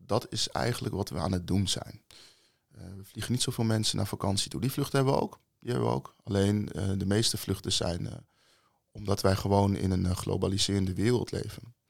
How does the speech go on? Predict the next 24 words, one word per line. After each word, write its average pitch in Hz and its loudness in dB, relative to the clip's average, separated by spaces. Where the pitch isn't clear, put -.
Maar, 95 4
ehm, 104 6
ik - -4
moet 104 4
wel 117 8
even 127 4
zeggen, - 2
sorry, 98 4
terug 110 4
naar 117 4
je 113 4
vraag, 131 6
want 113 0
ik 110 -2
weet 117 4
niet 123 -2
of - -4
je 117 2
daarmee 117 4
je 110 0
vraag 113 2
goed - -4
hebt - -2
beantwoord. 165 10